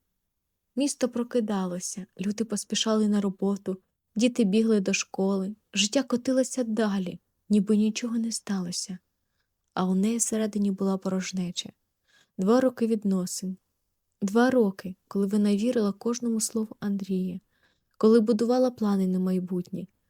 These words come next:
коли думала, що нарешті знайшла того самого.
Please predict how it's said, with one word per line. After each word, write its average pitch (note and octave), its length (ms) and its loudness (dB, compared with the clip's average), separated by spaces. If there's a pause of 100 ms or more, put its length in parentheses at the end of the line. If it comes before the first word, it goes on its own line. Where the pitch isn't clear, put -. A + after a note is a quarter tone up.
(320)
коли G3 240 4
думала, A3+ 440 -2
що G#3+ 200 -6
нарешті G3+ 400 0
знайшла G3+ 340 0
того G3+ 260 -4
самого. F#3 580 -4